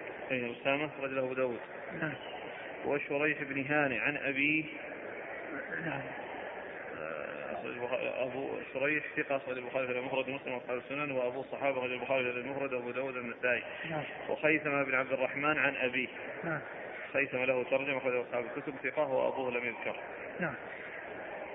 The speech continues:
Speaker 1: قال: "حدثنا أبو بكر بن نافع البصري قال حدثنا عمر بن،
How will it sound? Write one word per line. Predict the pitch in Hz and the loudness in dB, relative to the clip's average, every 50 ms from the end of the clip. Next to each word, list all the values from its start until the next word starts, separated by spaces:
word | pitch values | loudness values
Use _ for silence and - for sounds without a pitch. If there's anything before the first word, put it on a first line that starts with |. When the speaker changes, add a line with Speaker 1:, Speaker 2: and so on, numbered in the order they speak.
| - | 4
Speaker 1:
قال: | 147 147 156 156 147 | 6 8 8 8 8
"حدثنا | 151 151 156 156 151 165 160 160 160 156 156 | 6 4 4 4 4 4 6 6 6 6 6
أبو | 156 156 156 151 | 6 4 2 2
بكر | 151 160 156 165 160 | 2 0 2 2 2
بن | 147 147 147 147 147 | 2 2 2 4 6
نافع | 151 156 160 156 156 147 | 6 6 6 6 6 6
البصري | 147 143 139 143 139 - 147 143 156 160 160 | 6 6 4 2 2 2 4 4 6 6 4
قال | 156 - 147 147 143 135 | 4 4 4 4 6 4
حدثنا | 147 147 143 160 156 160 156 156 151 | 4 4 4 2 2 4 4 4 4
عمر | 135 143 160 160 156 156 156 | 4 4 2 2 4 4 4
بن، | 151 143 143 147 | 2 0 0 0